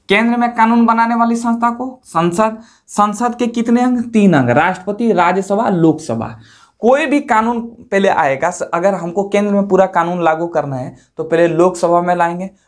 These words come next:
लोकसभा के बाद राज्यसभा आ जाएगा, राज्यसभा में पास करने के बाद तब राष्ट्रपति, वो प्रोसेस होता है, वो हम आगे चल के बताएंगे कि क्या क्या प्रोसेस होता है लोकसभा में, कौन सा विधेयक को जो है लोकसभा, ये विधेयक और कानून क्या होता है। अभी एक ही समझिए कि कानून,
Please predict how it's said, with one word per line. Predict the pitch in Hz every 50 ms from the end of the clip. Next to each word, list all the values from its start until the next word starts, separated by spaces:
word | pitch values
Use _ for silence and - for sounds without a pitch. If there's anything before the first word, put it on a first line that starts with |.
| _ -
लोकसभा | 135 147 175 185 180 - 175 165 175 175
के | 170 175
बाद | 170 165 160 160
राज्यसभा | 156 156 156 165 180 185 180 - 175 175 170
आ | 170
जाएगा, | 170 170 165 165 165 180 175 _ _ _ _ - 127
राज्यसभा | 135 151 170 202 220 220 220 - 208 190 196
में | 196 196 190 185
पास | - 170 170 170 170
करने | - 175 165 165 170 165
के | 156 156 160
बाद | 151 156 156 -
तब | 160 156
राष्ट्रपति, | 151 151 143 143 143 - 147 143 165
वो | 170 196 254
प्रोसेस | 277 269 - 240 233 214 214 - 254 247 240 233
होता | 208 202 202
है, | 196
वो | 202 208
हम | 220 220 220 220
आगे | 190 208 202 220
चल | 208 214 202 190
के | 196 180
बताएंगे | 170 170 170 160 156 165 170 175
कि | 170 185
क्या | 170 - 175 170
क्या | 170 180 175
प्रोसेस | 175 170 156 156 151 156 165 156 160
होता | 151 151 151 151
है | 147
लोकसभा | 147 156 156 147 147 151 147 147 143
में, | 147 147 143 143 - - - - - _ _ -
कौन | 180 196 202 208
सा | 202 208 202 190
विधेयक | 185 190 170 147 151 175 185 180 185 -
को | 175
जो | 170 165 165
है | 165 160 156 160
लोकसभा, | 160 165 160 160 - 147 143 143 139 143 160
ये | 196 214 226
विधेयक | 196 180 208 175 143 185 196 202 202
और | 185 180
कानून | - - 160 156 156 165 170
क्या | 160 160 151
होता | 147 143 139 139 135
है। | 120 - -
अभी | 170 175 196
एक | - - 180 175 175 -
ही | 196
समझिए | 196 180 170 175 170 165 180 180 170
कि | - 160
कानून, | 151 - - 143 135 139 135 123 107 104